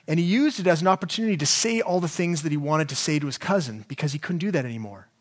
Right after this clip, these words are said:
Uh, he said in an interview, "Because my thoughts couldn't be relayed over a regular phone line,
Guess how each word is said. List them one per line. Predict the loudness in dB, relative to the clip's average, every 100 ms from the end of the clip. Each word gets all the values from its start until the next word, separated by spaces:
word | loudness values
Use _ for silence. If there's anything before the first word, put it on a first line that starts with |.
| _ _ _ _ _ _
Uh, | -4
he | -2
said | 0 2 2
in |
an | 2
interview, | 0 -2 -2 0 -2 -4 -16 -14 -6
"Because | 0 4 4
my | 4 2
thoughts | 2 2 2 0
couldn't | -10 -2 0
be | 0 2
relayed | 4 4 4 2
over | 0 2 4
a |
regular | 4 4 0
phone | 0 -2 0
line, | 0 -2 -4